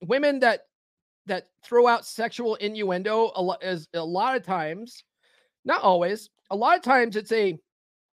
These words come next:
it's a test to see if a guy immediately gets sexual. And most guys, when they get sexual, uh, over text, overdo it, and they,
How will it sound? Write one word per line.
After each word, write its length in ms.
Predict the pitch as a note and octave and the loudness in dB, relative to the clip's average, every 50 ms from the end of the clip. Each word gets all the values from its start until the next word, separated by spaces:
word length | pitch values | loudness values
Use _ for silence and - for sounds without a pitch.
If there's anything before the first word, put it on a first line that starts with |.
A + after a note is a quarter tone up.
| _ _ _ _ _ _ _ - | _ _ _ _ _ _ _ -8
it's 160 | F3 E3+ - | -8 -6 -6
a 60 | G3 | -8
test 460 | C#3 - - G#3+ C#4 D#4 D4 - - | -10 -6 -2 2 2 2 2 0 -4
to 100 | - A3+ | -6 -8
see 500 | F3 - - A#3+ B3 B3 B3 A#3+ G#3 - _ _ _ _ _ _ _ _ _ _ _ _ _ _ | -8 -6 -6 -4 -4 -2 -4 -4 -8 -12 _ _ _ _ _ _ _ _ _ _ _ _ _ _
if 140 | - G#3 G3 | -4 -4 -2
a 60 | G#3+ | -4
guy 340 | F#3 - - A3 A3 A3+ A3+ | -4 2 4 8 8 8 8
immediately 580 | A3+ A3 G3 G3 G3 G3+ G#3 G#3 G#3+ G#3 F#3 F3+ | 6 4 0 -2 -2 -2 -2 -2 -4 -4 -4 -4
gets 260 | D#3 F3+ E3+ - - | -2 -2 -4 -4 -6
sexual. 560 | - - D#3 C3+ - - C#3 F#2 B1 - _ _ _ _ - | -10 -8 -8 -10 -10 -16 -20 -20 -20 -20 _ _ _ _ -8
And 160 | F3+ E3+ E3 | -6 -6 -4
most 340 | E3+ F#3+ A#3+ D4+ D#4 - - | -2 0 0 0 0 -2 0
guys, 480 | B3+ A#3+ A3 G#3 G3+ G#3 A3 A3 G3+ | 2 4 4 6 4 4 0 -2 -8
when 180 | G#3 F#3+ F#3+ F3 | -6 -8 -6 -6
they 100 | E3+ E3 | -6 -6
get 240 | D#3+ - A3 A3+ - | -4 -4 -6 -6 -6
sexual, 840 | - - - A3+ A3 G3+ - - F#3 E3+ D3+ C#3 D3 E3 F#3 G#3 _ _ _ _ _ - | -12 -12 -8 -8 -8 -8 -8 -12 -10 -10 -8 -8 -8 -8 -10 -12 _ _ _ _ _ -6
uh, 140 | - F3+ F#3 - | -4 -4 -2 -2
over 240 | G3 G3 F#3 F3 D#3+ | -2 -4 -2 -4 -6
text, 560 | - - F#3+ G3+ F#3 F3 - - - _ _ _ | -4 -4 -2 -2 -2 -4 -6 -10 -20 _ _ _
overdo 520 | - F3 F3+ F3 E3 D#3 B2+ E3 F3 F#3+ G#3 | -2 -2 -2 0 -2 -6 -6 -6 -4 -4 -2
it, 160 | A#3+ C#4 C#4+ - _ _ _ | -4 -4 -6 -8 _ _ _
and 220 | - F3+ F3+ F3+ E3 | -6 -4 -2 0 0
they, 340 | D#3+ D#3+ E3 D#3+ D#3+ D#3 | 0 0 0 0 -4 -6